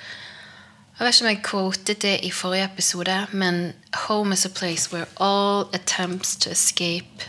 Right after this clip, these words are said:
cease." Altså, vi vil liksom, ehm, vi vil liksom hjem, men vi vil liksom ikke, nei, det var ikke forrige episode.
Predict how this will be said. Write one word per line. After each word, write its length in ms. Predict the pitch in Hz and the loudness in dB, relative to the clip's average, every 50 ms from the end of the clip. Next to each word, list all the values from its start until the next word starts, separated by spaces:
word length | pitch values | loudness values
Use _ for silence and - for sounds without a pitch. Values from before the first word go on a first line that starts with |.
| - | -8
cease." 880 | - - - - - - - 180 160 165 170 - - - - - - - - - - - - - - - - - - - - - - - - - - - | -2 0 2 2 2 2 0 -4 -6 -6 -6 -4 -2 0 0 -2 -4 -8 -20 -20 -20 -20 -20 -20 -20 -20 -20 -20 -20 -20 -20 -20 -20 -18 -18 -18 -10 -6
Altså, 200 | - 180 - 180 | -4 -2 -2 0
vi 100 | 180 180 | 0 0
vil 160 | 180 190 185 | 2 2 2
liksom, 500 | 180 170 170 170 - - 165 160 156 175 - - - - - - - - - - - - - - - - - - - - | 2 2 0 0 0 -2 -2 -2 -4 -6 -8 -14 -20 -20 -20 -20 -18 -18 -18 -16 -16 -18 -18 -18 -20 -20 -20 -20 -16 -10
ehm, 640 | - 180 160 160 156 147 156 151 143 - - - 190 - - - - _ _ _ _ _ _ _ _ _ _ _ _ - - - - - - - - - - - _ _ - - - | -6 -6 -4 -4 -4 -6 -8 -8 -10 -10 -12 -12 -14 -16 -18 -20 -20 _ _ _ _ _ _ _ _ _ _ _ _ -20 -20 -20 -20 -20 -20 -20 -20 -20 -20 -20 _ _ -12 -6 -2
vi 140 | 196 185 185 | 0 0 2
vil 180 | 185 196 185 180 | 2 2 2 2
liksom 380 | 170 170 170 175 - 170 175 | 2 0 0 0 -2 -2 -2
hjem, 240 | 170 170 165 156 151 | 0 0 0 -2 -2
men 440 | 147 147 - - 160 170 170 170 170 | -4 -6 -8 -6 -6 -4 -4 -4 -4
vi 120 | 170 175 | -4 -4
vil 200 | 175 180 180 170 165 | -2 -2 -2 -2 -4
liksom 320 | 160 165 - - - 160 | -4 -4 -4 -4 0 4
ikke, 280 | 170 - - - 170 165 160 - - - - - _ _ _ _ _ _ - - - _ _ - _ _ _ _ _ - - _ - - - - | 4 4 4 4 2 -2 -4 -6 -8 -12 -16 -20 _ _ _ _ _ _ -20 -20 -20 _ _ -20 _ _ _ _ _ -20 -20 _ -12 -8 -6 -4
nei, 140 | - 190 180 | -2 -2 -2
det 80 | 185 185 | -2 0
var 100 | 190 196 | 2 2
ikke 160 | - 190 190 | 2 2 2
forrige 240 | - 185 185 185 190 | 0 -4 -4 -4 -4
episode. 400 | 190 196 196 - - - - | -4 -6 -6 -6 -6 -8 -10